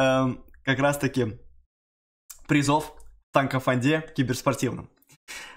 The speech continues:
Э, новый скин на молот, скин-контейнер, Арес Легаси, Бонг Пульсар, Кризис, Смока Г Т, Терминатор Пульсар,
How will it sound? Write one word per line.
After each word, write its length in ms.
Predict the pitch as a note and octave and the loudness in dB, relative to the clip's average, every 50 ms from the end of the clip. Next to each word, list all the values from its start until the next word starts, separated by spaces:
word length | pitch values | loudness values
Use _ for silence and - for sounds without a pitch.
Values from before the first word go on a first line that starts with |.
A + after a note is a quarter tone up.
| - | -4
Э, 240 | - C3 C#3 C3+ C#3 | 0 2 2 4 4
новый 540 | D3 F3 A3 B3 B3 A#3 G#3+ F#3+ F3 - - - | 4 4 4 4 4 4 2 2 2 0 0 -2
скин 300 | - - G3+ G3 F3+ E3+ | -2 0 2 2 2 4
на 100 | E3 D#3 | 4 4
молот, 420 | C#3+ C#3 C3+ C3+ D#3+ F3+ - - - - _ _ - - - | 2 2 2 2 2 0 -2 -6 -18 -20 _ _ -18 -10 -6
скин-контейнер, 840 | - - - G#3+ G#3+ - G3 F3+ D3+ C3 - C#3 B2+ B2 C#3+ D#3+ - - _ _ _ _ - - - - - | -4 -2 0 0 2 2 2 2 2 2 2 2 2 2 0 0 -2 -6 _ _ _ _ -10 -10 -10 -2 2
Арес 380 | - E3 F3 F#3 G#3+ A3 - - | 2 4 4 4 2 2 2 2
Легаси, 600 | F#3+ F3 E3+ D3+ C3 C3+ C#3 - - E3+ E3+ - - _ - - - | 4 4 4 4 4 2 0 0 0 -2 -2 -4 -8 _ -12 -4 0
Бонг 540 | E3+ D3+ C3+ D3+ G#3 A#3 A#3+ A#3 A3+ - - | 0 2 4 4 4 4 2 0 -2 -6 -4
Пульсар, 680 | - G#3 F#3+ E3+ - - D#3 D3 D#3 F3 - - - - - - - _ - | 0 0 2 2 2 2 2 2 2 2 -2 -6 -12 -16 -20 -20 -20 _ 0
Кризис, 540 | - F3 G#3+ B3 A#3 A#3+ A#3+ A#3 - - - - - - | 2 2 4 4 2 2 2 0 -2 -6 -10 -18 -14 -8
Смока 800 | - - - F3 F#3 F#3+ F3 F#3+ - F3 E3 D#3+ C#3 - - - - | -4 -2 0 2 2 2 2 2 2 2 4 2 2 0 -4 -6 -4
Г 240 | C3+ C3+ C#3 C#3+ | -2 0 0 2
Т, 400 | C#3 D3 D3+ F3 G3+ A#3 B3+ - - - - | 2 2 2 2 2 0 -4 -8 -14 -8 -2
Терминатор 680 | - F3 D#3+ D#3 E3 E3+ E3 F3 F3 E3+ - D3 C3+ C3 | 2 2 4 4 4 4 4 4 2 2 0 -2 -2 -2
Пульсар, 640 | - - D#3 C#3+ - E3+ E3+ F3+ G3 - - - | 0 0 0 2 2 2 2 2 2 0 -6 -10